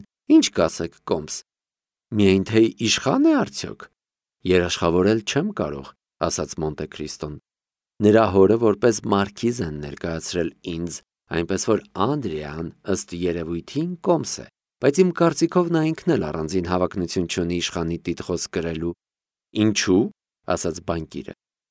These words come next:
«Եթե նա իշխան է, հարկ չկա ծածկելու,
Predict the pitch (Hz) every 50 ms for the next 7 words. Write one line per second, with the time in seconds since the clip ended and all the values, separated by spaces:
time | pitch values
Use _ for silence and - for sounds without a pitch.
0 | _ - - 262 - - 247 220 214 190 160 139 117 - - - 90 90 90 110
1 | 151 170 185 262 269 - - - - 262 - - - 92 - - 87 82 - -
2 | - 92 82 82 85 87 90